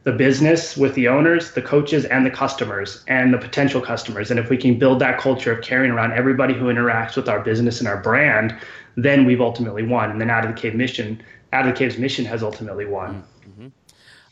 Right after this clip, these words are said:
Speaker 2: There's, you brought, I did not, I, I meant to bring this up earlier, guys, uh, but Chandler, you just hit on it. I, so I do wanna back up a little bit and go over this, but the, the idea of, of marketing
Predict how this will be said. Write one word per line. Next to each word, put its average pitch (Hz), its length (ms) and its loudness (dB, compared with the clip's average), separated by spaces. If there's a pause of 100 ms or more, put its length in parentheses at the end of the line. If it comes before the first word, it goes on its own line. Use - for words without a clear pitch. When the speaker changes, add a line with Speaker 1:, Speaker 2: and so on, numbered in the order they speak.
(360)
Speaker 2:
There's, 156 460 -2
you 156 160 -8
brought, 196 260 -2
I 156 80 0
did 165 200 -4
not, 190 320 -2 (1500)
I, 127 200 -2
I 147 80 2
meant 202 200 -2
to 208 60 -2
bring 175 220 0
this 165 160 -6
up 143 160 -2
earlier, 135 320 -2
guys, 120 380 -2
uh, 123 100 0
but 113 180 -6
Chandler, 147 340 -6
you 170 160 -8
just 151 180 -6
hit 127 220 -6
on 123 180 -4
it. 123 120 -8
I, 117 140 -6
so 151 160 -4
I 127 100 -2
do 151 300 -8
wanna 156 180 -4
back 107 380 -6
up 104 140 -6
a 104 40 -10
little 98 240 -8
bit 95 200 -8
and 98 140 -12
go 101 260 -6
over 104 220 -4
this, 98 180 -8
but 123 240 -6
the, 143 300 -2 (540)
the 160 140 -2
idea 180 600 -6
of, 123 380 -14 (100)
of 107 320 -10
marketing 143 840 -8